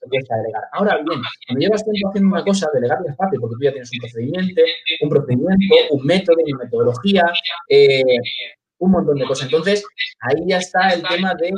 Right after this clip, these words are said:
cómo transmites esa información y la parte que va a recibir esa información, si está también capacitada para,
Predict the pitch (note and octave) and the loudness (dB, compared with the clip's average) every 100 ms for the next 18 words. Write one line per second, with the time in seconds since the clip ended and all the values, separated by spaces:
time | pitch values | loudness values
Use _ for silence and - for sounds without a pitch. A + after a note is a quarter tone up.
0 | G3 F#3+ G3 F#3+ D#3+ D3 C#3+ D3+ F3+ D#3 | -4 0 0 2 0 0 -2 -6 -10 -12
1 | D3+ F3 E3+ F3 E3 D#3 F3 F3+ G3 - | -12 -14 -12 -10 -8 -8 -6 -6 -4 -8
2 | C3+ B2 A#2 D3 D#3+ C#3 C3+ D3 D#3+ D#3 | -4 -2 2 2 2 0 0 -2 -4 -6
3 | D#3 D#3 D#3+ D#3+ D#3 E3+ A3+ - - - | -6 -10 -10 -10 -8 -4 -4 -6 -14 -10
4 | - C#3+ C#3 E3 E3+ D3 D#3+ G3 - D3 | 0 2 2 2 2 2 4 4 4 0
5 | C3+ B2 C#3+ D#3+ F3 - - G3+ | 0 0 4 4 4 2 2 0